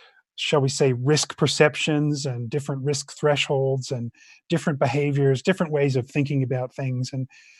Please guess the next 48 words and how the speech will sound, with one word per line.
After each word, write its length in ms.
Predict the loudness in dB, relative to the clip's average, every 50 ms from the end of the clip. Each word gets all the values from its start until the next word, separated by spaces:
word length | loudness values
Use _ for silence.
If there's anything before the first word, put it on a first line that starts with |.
| _ _ _ _ -6
because 340 | -4 2 8 8 8 8 8
this 180 | 4 0 0 -2
covid 440 | 0 4 4 4 4 4 0 2
nineteen, 680 | 2 2 2 2 0 -2 -4 -2 0 0 2 2 0 0
um, 380 | -2 -2 0 0 0 0 0 -2
emergence 520 | 0 2 4 4 4 4 4 2 2 0
is 140 | -2 -4 -4
a 60 | -4
global 440 | -2 0 2 4 4 4 4 2 0
problem, 540 | 0 2 2 2 2 2 0 -4 -6 -8 -8 _ -14 _ _ -20 -20 -20 -20 _ -4
you 100 | -2 2
have 220 | 2 2 0 _
to 280 | 2 4 4 4 4 2 _
conceptualize 600 | -2 -2 0 2 2 2 2 2 2 4 4 6 4
that 120 | 4 2
globally. 320 | 4 4 6 6 6 4
You 60 | 0 0
know, 80 | -2
we 60 | 0
have, 160 | 0 0 0 2
all 120 | 2 4
of 60 | 4
a 40 | 4
sudden, 280 | 2 4 4 4 4 4
we 80 | 2
have 120 | 0 0 0
something 320 | -2 -2 -2 0 0 0
that 120 | 0 0 -2 _ -20 -20 -20 -20 _ -16 -4 0
every 160 | 2 2 2 2
human 280 | 0 0 0 2 2 2
on 80 | 0
the 80 | -2 -2
planet 320 | -4 -4 -2 -2 0 0
is 160 | -2 -4 -4
co-invested 720 | -6 -4 0 2 2 4 4 2 2 0 0 -2 -4 -6 -6
in. 220 | -6 -6 -10 -12 _ _ -2
And 320 | 2 4 4 4 4 6 4
that 160 | 4 4 4
kind 180 | 2 4 4 4
of 80 | 4
thing 280 | 4 6 6 6 4 2
happens 540 | 0 0 0 2 4 4 4 4 2 0 -6 _ 4
for 100 | 6 6
a 40 |
lot 200 | 6 6 6 4
of 100 | 4 4
natural 340 | 4 0 0 0 0 0 2
disasters 800 | 4 2 2 2 2 0 0 -2 -2 0 2 2 2 2 0 -6